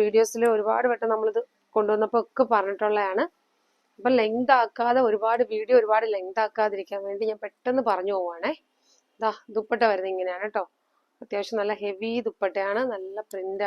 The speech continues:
ആണ്. ദാ ഇങ്ങനെയാണ് കേട്ടോ വരുന്നത്. ഞാൻ പറഞ്ഞ കാര്യം മറക്കണ്ട, നമ്മുടെ ഓഫർ ഇന്നത്തേക്ക് ഒരു ദിവസത്തേക്ക് മാത്രമായിരിക്കും കേട്ടോ. അപ്പൊ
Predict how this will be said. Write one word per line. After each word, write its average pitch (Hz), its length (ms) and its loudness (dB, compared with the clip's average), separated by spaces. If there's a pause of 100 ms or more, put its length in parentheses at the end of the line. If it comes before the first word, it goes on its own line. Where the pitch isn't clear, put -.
(120)
ആണ്. 202 180 -4 (1300)
ദാ 196 80 -4 (220)
ഇങ്ങനെയാണ് 190 340 -4
കേട്ടോ 220 180 -4
വരുന്നത്. 180 300 -4 (640)
ഞാൻ 214 180 0
പറഞ്ഞ 208 320 -2
കാര്യം 214 300 2
മറക്കണ്ട, 202 360 -2 (160)
നമ്മുടെ 208 220 2 (140)
ഓഫർ 233 280 0 (240)
ഇന്നത്തേക്ക് 214 480 -4
ഒരു 220 80 -2 (100)
ദിവസത്തേക്ക് 214 400 -4 (100)
മാത്രമായിരിക്കും 196 680 0
കേട്ടോ. 202 160 2 (460)
അപ്പൊ 214 120 -8